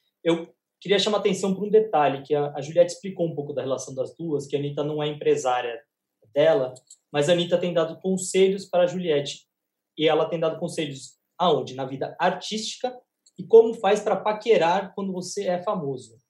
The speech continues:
É, embora ninguém que esteja nesse, acompanhando esse programa deve usar mais o termo paquerar, é, eu acho que é muito importante ter esse conselho da Anitta, porque a Anitta sabe paquerar como ninguém.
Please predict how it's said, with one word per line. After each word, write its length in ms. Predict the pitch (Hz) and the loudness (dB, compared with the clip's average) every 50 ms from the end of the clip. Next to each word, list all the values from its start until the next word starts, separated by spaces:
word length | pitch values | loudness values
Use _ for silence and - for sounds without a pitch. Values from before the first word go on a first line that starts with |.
| _ - | _ -14
É, 600 | 131 131 123 120 120 120 113 113 110 113 113 123 _ _ _ _ | -12 -12 -12 -12 -12 -14 -14 -16 -16 -18 -18 -20 _ _ _ _
embora 340 | - 143 143 151 165 170 160 | -12 -2 0 2 2 2 2
ninguém 460 | 151 143 139 143 156 175 170 165 - - | 0 -2 -2 -2 -2 -2 -2 -6 -10 -14
que 80 | - - | -16 -16
esteja 280 | 139 - - 151 143 151 | -12 -2 -2 -2 0 0
nesse, 420 | 147 139 143 143 143 139 127 127 _ _ _ _ _ _ _ _ _ - | -4 -6 -6 -8 -10 -12 -12 -14 _ _ _ _ _ _ _ _ _ -18
acompanhando 380 | 131 135 147 143 147 160 156 | -10 -8 -6 -2 0 0 0
esse 120 | 160 - - | 0 -4 -6
programa 300 | - 147 147 147 143 139 | -6 -4 -4 -4 -2 0
deve 220 | 143 151 151 156 | 0 0 0 0
usar 260 | 151 - 143 147 151 | -4 -2 0 0 0
mais 160 | 143 135 127 123 | 0 -2 -6 -8
o 80 | 131 127 | -10 -6
termo 260 | - 143 135 131 127 | -6 -6 -6 -6 -8
paquerar, 640 | 127 143 139 - - 123 123 139 160 175 147 - - _ _ _ _ _ _ _ - | -8 -8 -8 -6 -6 -4 -4 -2 -4 -4 -6 -10 -16 _ _ _ _ _ _ _ -6
é, 800 | 139 139 135 131 131 131 131 131 131 127 127 127 127 135 135 - _ _ _ _ _ | -2 0 2 4 4 2 2 0 -2 -2 -4 -4 -6 -8 -12 -14 _ _ _ _ _
eu 120 | - 165 190 | 6 6 6
acho 160 | 190 185 - | 6 6 4
que 60 | 220 | 2
é 40 | 214 | 4
muito 360 | 202 190 180 208 247 269 277 | 4 4 4 2 2 0 -2
importante 720 | 247 - 254 240 226 - - 170 175 190 190 185 - - - | -2 4 6 6 6 6 2 2 2 2 2 0 -2 -6 -4
ter 140 | - 165 175 | -4 -2 0
esse 180 | 180 180 180 - | 0 -2 -2 -6
conselho 360 | - 170 143 - 165 165 170 | -8 -8 -6 -4 -4 -4 -2
da 80 | 165 180 | -2 -2
Anitta, 280 | 185 156 139 - - | -2 -4 -4 -8 -10
porque 300 | - - _ - 170 - - _ _ _ _ - | -14 -12 _ -12 -12 -12 -14 _ _ _ _ 2
a 40 | 160 | 2
Anitta 300 | 160 185 208 214 - 214 | 2 2 2 0 0 0
sabe 520 | 214 - - 196 208 202 214 220 - - _ _ _ _ _ _ _ _ _ _ _ _ _ _ _ _ _ _ _ _ _ _ - | 0 2 2 2 2 0 -4 -8 -12 -16 _ _ _ _ _ _ _ _ _ _ _ _ _ _ _ _ _ _ _ _ _ _ -6
paquerar 560 | 214 - - - 180 156 160 175 208 214 214 | -4 -2 0 2 2 4 4 2 2 0 0
como 200 | 220 208 196 202 | 0 0 0 -2
ninguém. 400 | 202 190 151 123 117 113 113 | -4 -4 -6 -6 -8 -12 -14